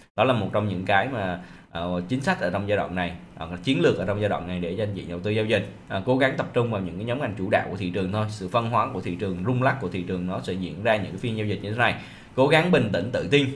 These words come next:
để mà có thể có những quyết định đúng đắn nha anh chị. Hỗ trợ thị trường là một không năm bốn, kháng cự của thị trường là một không bảy bốn, một không bảy lăm. Nếu như mà thị trường test lại, sau đó nó quay lại, nó vượt đỉnh này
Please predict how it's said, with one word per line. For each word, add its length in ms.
để 300
mà 360
có 240
thể 180
có 260
những 180
quyết 120
định 160
đúng 120
đắn 180
nha 100
anh 80
chị. 160
Hỗ 180
trợ 140
thị 140
trường 260
là 60
một 200
không 180
năm 180
bốn, 300
kháng 200
cự 200
của 80
thị 180
trường 200
là 60
một 260
không 360
bảy 160
bốn, 460
một 160
không 220
bảy 140
lăm. 180
Nếu 240
như 260
mà 200
thị 80
trường 220
test 260
lại, 140
sau 140
đó 80
nó 100
quay 220
lại, 120
nó 120
vượt 200
đỉnh 160
này 180